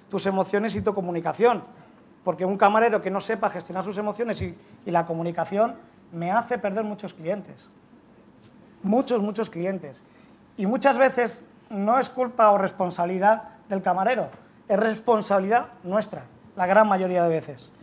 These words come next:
Es algo que no hemos sabido cuidar la profesión. Y eso para mí es una realidad. En los recursos humanos es muy difícil encontrar profesionales en la hostelería. ¿Por qué? No somos una industria.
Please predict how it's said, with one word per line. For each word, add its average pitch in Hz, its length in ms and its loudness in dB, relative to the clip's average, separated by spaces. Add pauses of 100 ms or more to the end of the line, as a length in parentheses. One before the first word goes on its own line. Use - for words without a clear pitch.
(280)
Es 190 160 0
algo 208 240 8
que 208 100 2
no 202 80 4
hemos 226 200 6
sabido 220 340 4
cuidar 202 200 6
la 180 120 6
profesión. 175 480 0 (580)
Y 190 100 0
eso 196 200 0
para 170 200 2
mí 185 240 -2
es 202 120 -2
una 214 140 2
realidad. 175 380 2
En 165 80 -6
los 156 80 -8
recursos 165 360 -8
humanos 196 400 0 (320)
es 190 160 4
muy 208 140 4
difícil 202 400 0
encontrar 180 460 4
profesionales 165 760 0 (200)
en 202 100 0
la 185 80 4
hostelería. 170 460 2
¿Por 160 160 -2
qué? 220 300 2 (340)
No 208 160 4
somos 233 340 2
una 175 120 -2
industria. 185 420 -2